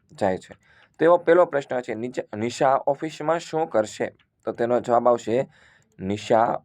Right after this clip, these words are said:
ઓફિસમાં કામ કરશે." બીજું, "સૂરજ મિત્રો સાથે રમવા ક્યાં જશે?" તો તેનો જવાબ બનશે, "સૂરજ મેદાનમાં મિત્રો સાથે રમવા જશે."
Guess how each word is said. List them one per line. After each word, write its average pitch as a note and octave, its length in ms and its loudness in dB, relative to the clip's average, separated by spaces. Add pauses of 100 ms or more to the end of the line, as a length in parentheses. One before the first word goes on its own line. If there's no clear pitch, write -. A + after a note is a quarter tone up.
ઓફિસમાં G#2+ 680 -2 (100)
કામ C#3 300 -2
કરશે." G2+ 520 -4 (260)
બીજું, B2 280 -4 (420)
"સૂરજ C#3 420 4
મિત્રો C#3+ 380 2
સાથે C#3 380 0
રમવા B2+ 340 2
ક્યાં D#3 300 0
જશે?" G#2+ 340 -6 (800)
તો - 60 -20
તેનો G#2+ 240 0
જવાબ G#2+ 220 4
બનશે, A2 440 2
"સૂરજ A#2+ 400 2
મેદાનમાં A2+ 760 4
મિત્રો A#2+ 320 0
સાથે A#2 400 0
રમવા A2 400 2
જશે." G2 420 -8